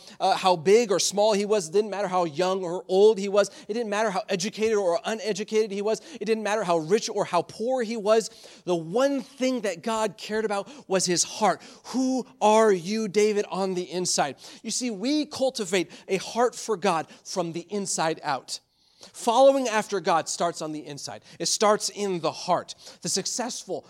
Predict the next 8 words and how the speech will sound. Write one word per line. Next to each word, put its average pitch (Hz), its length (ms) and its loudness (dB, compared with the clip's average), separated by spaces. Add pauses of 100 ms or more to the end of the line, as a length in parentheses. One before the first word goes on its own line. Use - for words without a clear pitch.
(100)
fruitful 240 640 -2
Christian 214 560 -4 (200)
lives 185 460 -2
life 165 560 -4 (220)
from 165 180 -6
the 165 220 -8
inside 170 580 -4
out. - 400 -10